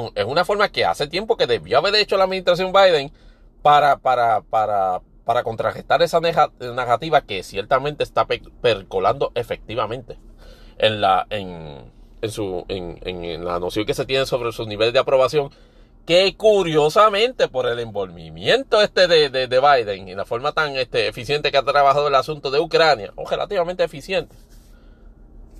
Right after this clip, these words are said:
ciertamente ha tenido un mini bounce en, en los números. Porque aunque normalmente los, los mensajes de unión o de estado de unión no, no crean esos bounce, Biden volvió a estar en los cuarenta y dos, cuarenta y tres.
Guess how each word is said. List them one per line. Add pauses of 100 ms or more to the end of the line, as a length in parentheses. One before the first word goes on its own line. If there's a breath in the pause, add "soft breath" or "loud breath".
(100)
ciertamente
ha
tenido
un
mini
bounce
en,
en
los
números. (640 soft breath)
Porque
aunque
normalmente
los,
los
mensajes
de
unión
o
de
estado
de
unión
no,
no
crean
esos
bounce, (480 soft breath)
Biden
volvió
a
estar
en
los
cuarenta
y
dos,
cuarenta
y
tres.